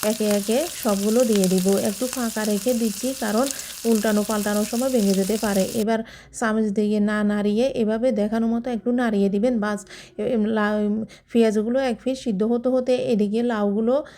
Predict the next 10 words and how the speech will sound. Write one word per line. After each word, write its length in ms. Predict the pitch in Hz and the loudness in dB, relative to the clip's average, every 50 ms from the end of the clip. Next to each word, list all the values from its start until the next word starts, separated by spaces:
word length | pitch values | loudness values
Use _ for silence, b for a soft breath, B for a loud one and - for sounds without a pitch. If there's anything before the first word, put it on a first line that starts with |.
| B B - | B B -2
দেখেন 320 | 208 214 214 247 247 247 | -2 0 0 0 0 0
বন্ধুরা, 420 | 233 226 214 214 220 214 226 277 320 B B B B B | 2 2 0 0 0 0 0 -2 -4 B B B B B
অনেক 400 | - 214 214 208 220 254 277 - | -2 0 2 2 2 0 -2 0
মজে 380 | 254 233 226 214 208 190 214 240 | 0 0 2 2 0 0 -2 -2
একেবারে 680 | 277 - - 226 - 220 202 214 220 214 220 277 330 330 B B B B - | -2 -4 -4 -4 -4 -2 -2 -2 0 0 0 0 -2 -4 B B B B -6
অর্ধেক 360 | - 220 208 196 208 262 254 - - | -4 -2 -2 -2 -2 -4 -4 -4 -4
থেকেও 320 | 262 254 247 269 294 311 | -4 -2 0 0 0 0
কমিয়ে 580 | 311 - 240 220 214 220 220 220 220 220 220 208 | 0 0 0 0 0 0 0 0 0 0 0 0
গিয়েছে 400 | 202 214 220 214 214 208 - 302 | 0 2 2 2 0 0 0 0
এবং 580 | 330 339 - - 233 208 214 247 277 311 339 | 0 0 -2 -2 0 0 2 0 0 -2 -4